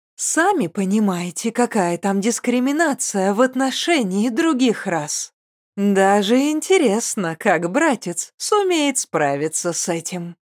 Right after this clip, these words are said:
«И мне интересно»,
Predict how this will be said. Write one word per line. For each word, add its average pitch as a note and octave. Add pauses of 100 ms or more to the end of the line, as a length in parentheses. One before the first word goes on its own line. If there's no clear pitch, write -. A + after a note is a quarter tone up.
(440)
«И A3+
мне C#4+
интересно», G3+